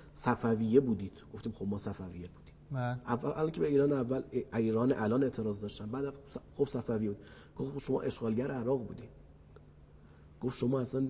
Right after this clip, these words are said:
Speaker 1: از ذاتتون اشغالگره و ذاتتون مهاجمه و ذاتتون.» گفتم «آقا جان من»
Speaker 2: این باشه که دو هزار پونصد سال پیش
Speaker 1: بعدم
Speaker 2: مدائن یکی از
Speaker 1: بعد این، این از کجا
Speaker 2: استان‌های
Speaker 1: اومده؟
Speaker 2: ما
Speaker 1: این
Speaker 2: بود.
Speaker 1: فکر از کجا اومده؟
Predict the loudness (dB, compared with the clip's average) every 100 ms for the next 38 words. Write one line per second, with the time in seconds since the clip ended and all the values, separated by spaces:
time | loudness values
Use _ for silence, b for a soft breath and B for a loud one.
0 | -4 0 2 6 12 12 12 4 4 0
1 | -4 0 0 2 4 6 8 8 6 2
2 | 4 4 4 2 4 6 4 2 -2 2
3 | 4 4 2 2 4 4 0 -4 -4 -6
4 | -6 -6 -6 -6 -4 -4 -2 -2 2 6
5 | 8 8 10 10 12 10 6 6 6 6
6 | 2 0 -6 8 10 12 10 10 8 6
7 | 4 6 4 4 -6 -16 8 8 8 2
8 | 0 2 6 8 12 12 12 12 12 12
9 | 12 10 6 4 4 4 8 6 6 2
10 | -2